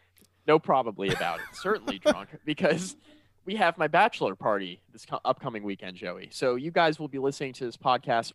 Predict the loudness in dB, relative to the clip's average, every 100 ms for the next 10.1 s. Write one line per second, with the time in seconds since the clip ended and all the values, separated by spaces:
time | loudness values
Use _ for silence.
0 | -4 -4 -2 -2 2 2 2 -4 -6 -8
1 | -8 -4 -2 -2 -4 -10 _ _ _ _
2 | _ _ _ _ _ _ _ -6 -2 -2
3 | -2 4 4 4 4 4 2 0 2 2
4 | 0 -2 -8 -6 -8 -8 -8 -10 -12 -20
5 | -10 -2 0 0 0 -2 -4 -8 -6 -4
6 | -2 -4 -4 -6 -8 -12 -12 -8 -6 -6
7 | -4 0 0 0 -4 -6 -10 -12 -8 -4
8 | -4 -6 -10 -4 -6 -4 -4 -4 -4 -12
9 | -12 -10 -10 -10 -10 -10 -6 -4 -4 -6
10 | -8